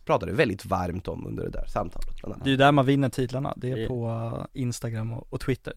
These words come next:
Speaker 2: Det
Speaker 1: Ja,
Speaker 2: är
Speaker 1: det, det var, han var väldigt mån om just att det skulle synas mycket ut på sociala medier och ligorna, och prata mycket om följarantal för diverse klubbar och så vidare.
Speaker 3: Mm.
Speaker 1: Men att det är viktigt att alla klubbar då är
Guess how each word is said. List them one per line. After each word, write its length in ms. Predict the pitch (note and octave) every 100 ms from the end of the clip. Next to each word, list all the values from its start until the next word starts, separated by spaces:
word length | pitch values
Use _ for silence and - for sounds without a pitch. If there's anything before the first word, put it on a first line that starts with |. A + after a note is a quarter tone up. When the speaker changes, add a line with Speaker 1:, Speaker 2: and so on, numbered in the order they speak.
| -
Speaker 2:
Det 60 |
Speaker 1:
Ja, 40 | D3
Speaker 2:
är 20 |
Speaker 1:
det, 240 | E3 F#3
det 140 | F3 F#3
var, 160 | F3+ E3+
han 120 | F3
var 100 | F3
väldigt 300 | F3+ D#3+ D#3+
mån 240 | D#3+ D#3
om 120 | C3+ A#2+
just 240 | A2+ -
att 100 | G#2+
det 100 | A2+
skulle 320 | - A2+ A2
synas 520 | G#2 E3+ C#3 A#2 A#2+
mycket 340 | C#3+ B2 - G#2+
ut 140 | G#2
på 80 | G#2+
sociala 440 | G#2 G#2+ A#2 A2
medier 460 | A2+ B2+ A2+ G2 F#2+
och 100 | G2
ligorna, 460 | G2+ G2 F#2 F#2 F#2
och 100 | F#2
prata 240 | G#2+ G2
mycket 340 | G2+ G2 -
om 60 | F#2+
följarantal 800 | - A#2 F#2+ F#2+ F#2+ F#2 G#2 G2
för 100 | -
diverse 360 | G2 G2+ G2 -
klubbar 340 | G#2 G2+ -
och 120 | -
så 100 | -
vidare. 320 | G1+ G1+ - -
Speaker 3:
Mm. 100 | A2 G2+ F#2+ - -
Speaker 1:
Men 120 | A2+
att 60 |
det 60 | A2
är 20 |
viktigt 280 | A#2 A#2 G2+
att 100 | G2
alla 260 | A#2+ A#2 G2
klubbar 440 | - G#2+ F2 E2+
då 240 | F2+ F#2 D2+
är 300 | E2 E2